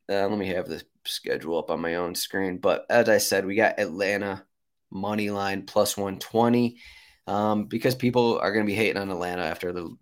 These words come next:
their last loss. But they're home against Cruz Azul. I think they can win that one. Same with Austin. Austin minus one fifteen to win. Atlanta plus one twenty to win. These are both on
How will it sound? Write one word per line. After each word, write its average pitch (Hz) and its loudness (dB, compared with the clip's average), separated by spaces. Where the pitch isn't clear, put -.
their 95 -6
last 95 0
loss. 101 0
But 113 -6
they're 131 6
home 120 6
against 107 -2
Cruz 110 0
Azul. 101 0
I 92 0
think 104 -8
they 95 -8
can 95 -8
win 117 4
that 110 4
one. 113 4
Same 131 2
with 123 2
Austin. 107 2
Austin 123 6
minus 104 -2
one 107 -2
fifteen 104 -2
to 101 -4
win. 98 -6
Atlanta 101 -6
plus 92 -2
one 90 -8
twenty 104 -4
to 101 -2
win. 101 -6
These 113 -2
are 107 0
both 104 -2
on 95 -4